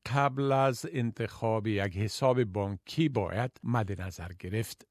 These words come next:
چیست؟ بعضی از مهاجرینی که تازه به استرالیا مواصلت می‌کنند، نیاز دارند که خود را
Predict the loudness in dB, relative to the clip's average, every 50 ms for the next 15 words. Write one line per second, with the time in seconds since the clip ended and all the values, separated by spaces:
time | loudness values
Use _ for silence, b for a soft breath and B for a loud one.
0 | _ _ -8 -6 -4 -4 -4 -4 -6 -6 -8 -10 -14 -20 _ _ _ _ _ _
1 | _ _ _ _ _ _ _ _ b b b b b b b b b 2 2 2
2 | 4 2 0 0 0 0 0 2 2 2 2 4 4 2 2 0 -2 -6 -4 -4
3 | -4 -4 -2 -4 -4 -2 -2 -2 -2 -2 -4 -4 -6 -6 -6 -4 -4 -2 0 2
4 | 4 4 2 2 -2 -4 -6 -8 -12 -12 -12 -12 -12 -12 -14 -14 -16 -16 -12 -10
5 | -4 0 2 2 2 2 0 -4 -8 -4 0 2 4 4 4 6 6 8 8 8
6 | 8 6 4 2 2 4 4 6 6 4 2 0 -2 0 0 -2 -2 -2 -4 -2
7 | 0 0 0 -2 -2 0 4 4 4 4